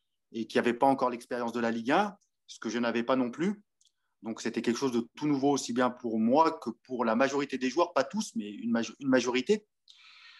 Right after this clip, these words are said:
Euh, lorsque je suis arrivé, ben, ça s'est bien passé, j'ai été très bien accueilli. C'est ce qui a facilité l'acclimatation. Euh, j'ai retrouvé, euh, un,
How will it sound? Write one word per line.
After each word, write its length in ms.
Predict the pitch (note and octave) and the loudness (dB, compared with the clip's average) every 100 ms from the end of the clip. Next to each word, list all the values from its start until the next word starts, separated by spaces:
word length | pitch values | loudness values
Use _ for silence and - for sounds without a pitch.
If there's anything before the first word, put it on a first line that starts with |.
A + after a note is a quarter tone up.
| _ _ G#2+ | _ _ -6
Euh, 680 | G#2+ G#2 G#2 G2+ F#2+ G2+ - - - - - - - - - - | -2 2 2 2 -2 -6 -10 -16 -20 -20 -16 -10 -8 -6 -8 2
lorsque 240 | E3+ E3+ F#3+ | 2 4 2
je 80 | |
suis 80 | - | 6
arrivé, 380 | F#3 F3+ E3 G#3+ | 6 6 2 0
ben, 720 | D3+ C3 B2+ B2 A#2+ A#2 A#2 | 2 0 0 -4 -6 -6 -6
ça 160 | A2+ D3 | -6 -8
s'est 140 | - | -6
bien 160 | C3+ E3 | -2 0
passé, 420 | E3+ D3+ - F#3 | 0 -2 -2 -4
j'ai 140 | G#3 B2+ | -4 -6
été 160 | C3+ | -8
très 140 | - D3 | -8 -4
bien 120 | D3+ | -2
accueilli. 480 | C#3+ D3 D3+ G#3 - _ _ _ _ _ _ | -2 -2 -2 -2 -6 _ _ _ _ _ _
C'est 100 | A2+ | -14
ce 80 | - | -2
qui 100 | C3+ | 0
a 80 | |
facilité 460 | B2+ C#3 - C3+ C#3+ | 0 -2 -4 -6 0
l'acclimatation. 800 | C3 - C3 B2+ B2 D#3 F#3+ F#3+ _ _ _ _ _ _ - | 0 2 0 0 0 -2 -2 -6 _ _ _ _ _ _ -10
Euh, 360 | A2 G#2+ G#2 | -6 -4 -4
j'ai 140 | G#2 B2+ | -4 -4
retrouvé, 480 | C3+ - D#3 E3+ D#3+ | -4 0 6 8 10
euh, 80 | |
un, 1080 | C3+ B2 A#2 A2+ A2 G#2+ G#2+ F#2+ C3+ A#2+ A2+ | 8 6 4 2 0 -2 -6 -8 -6 -6 -6